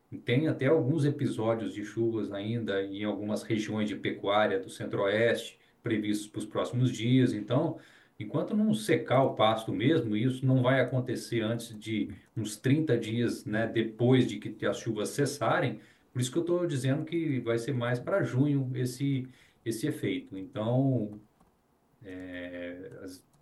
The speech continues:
claramente as escalas deram uma, uma reagida, né, subiram, tão aí na casa de uns nove, dez dias. Isso é um, isso é um pouco mais tranquilo do que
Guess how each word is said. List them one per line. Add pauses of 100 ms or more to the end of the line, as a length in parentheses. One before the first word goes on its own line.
(220)
claramente
as
escalas
deram
uma,
uma
reagida,
né,
subiram,
tão
aí
na
casa (500)
de
uns
nove,
dez
dias.
Isso
é
um,
isso
é
um
pouco
mais
tranquilo
do
que